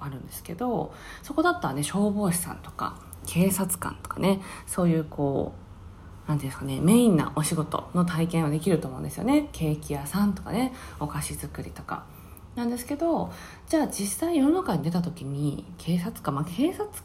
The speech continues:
官とかはなれるとしても、パティシエとかね、サッカー選手、野球選手ってなかなか百人中ね、九十人がなれる職業じゃないかもしれない時に、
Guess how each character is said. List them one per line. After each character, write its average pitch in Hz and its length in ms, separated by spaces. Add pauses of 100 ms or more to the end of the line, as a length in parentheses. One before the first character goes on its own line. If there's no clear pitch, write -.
(180)
官 180 340
と 160 80
か 165 120
は 143 60
な 143 160
れ 160 120
る 151 100
と - 140
し - 100
て - 140
も、 220 400 (320)
パ 143 140
テ 220 120
ィ 214 40
シ 254 240
エ 269 100
と 180 80
か 170 140
ね、 269 280 (960)
サ - 120
ッ - 100
カ 214 120
ー 226 40
選 247 220
手、 - 100
野 127 80
球 202 220
選 220 200
手 185 120
っ - 20
て 135 120
な 139 140
か 285 120
な 349 160
か - 300 (400)
百 226 260
人 311 240
中 285 240
ね、 170 460
九 349 280
十 349 180
人 226 140
が 170 80
な 165 140
れ 220 80
る 175 100
職 170 260
業 180 200
じ 143 80
ゃ 143 40
な 185 140
い 330 80
か 302 100
も 202 120
し - 80
れ 175 80
な 160 100
い 147 60
時 143 320 (420)
に、 277 420